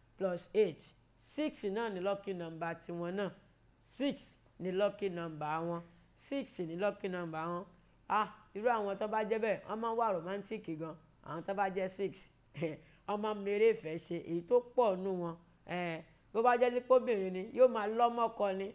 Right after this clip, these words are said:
Àwọn lọ́, àwọn lọ́ máa ń joyè Síkírà lọ́mọkọ. Ẹ bó bá sì jẹ́ ọkùnrin náà ni, eh, "Ìyàwó mi, ìyàwó mi, ìyàwó mi," ni yóò máa pariwo lọ́pọ̀lọpọ̀ ìgbà. Bí kò bá sí nílé, ìyàwó rẹ̀ yóò mọ̀ pé, ah, èèyàn ò sí nílé. Kódà bó bá já sí pé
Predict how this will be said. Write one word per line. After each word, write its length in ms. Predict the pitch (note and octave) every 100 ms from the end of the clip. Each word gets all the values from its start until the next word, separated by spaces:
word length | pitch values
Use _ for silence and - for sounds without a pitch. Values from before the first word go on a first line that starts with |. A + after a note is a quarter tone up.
| -
Àwọn 140 | - G3+
lọ́, 100 | A3 F3 D#3 E3 - -
àwọn 220 | - F#3 A3+
lọ́ 100 | B3
máa 140 | B3
ń 60 | A#3
joyè 240 | G#3+ G#3+ G#3+
Síkírà 520 | A#3 A3+ A#3 A3+ G#3
lọ́mọkọ. 500 | G#3 A3 A3 G#3+ F#3+ F#3+ - - - -
Ẹ 60 |
bó 80 | A3
bá 160 | C#4+ D#4+
sì 140 | D4
jẹ́ 140 | A3+ C4
ọkùnrin 340 | C4 C4 A3+ A#3+
náà 180 | A#3+ G#3
ni, 100 | G#3 - - _
eh, 280 | G3+ G#3+ G3+
"Ìyàwó 240 | F#3+ G3+ B3
mi, 100 | G3+
ìyàwó 280 | F3+ G3+ G#3+
mi, 80 | F3+
ìyàwó 320 | F#3+ G3 G#3+
mi," 180 | G3 F3+
ni 200 | C#3 G#3
yóò 60 | G#3+
máa 160 | F#3
pariwo 420 | F3+ F#3+ F3+ F3+ F#3+
lọ́pọ̀lọpọ̀ 640 | A3 A3 F#3 E3+ D#3 D3+ C3+
ìgbà. 180 | D3 C3+ - _ -
Bí 120 | B3 C#4
kò 140 | C#4 B3+
bá 220 | G3 G3+
sí 160 | G3+ A3+
nílé, 140 | A#3 G3
ìyàwó 240 | E3 F3 F#3+
rẹ̀ 80 | F3+
yóò 80 | A#3 A#3+
mọ̀ 120 | G#3+ -
pé, 60 | F#3
ah, 320 | G#3 A3 G#3 - -
èèyàn 300 | - E3 D#3+
ò 40 | D3
sí 220 | - F#3+
nílé. 200 | G#3 G#3+ G#3+ - -
Kódà 300 | C#4 C#4+ B3+ - - -
bó 100 | C4
bá 140 | C#4
já 180 | C4+ C#4
sí 140 | C4
pé 240 | C4+ C#4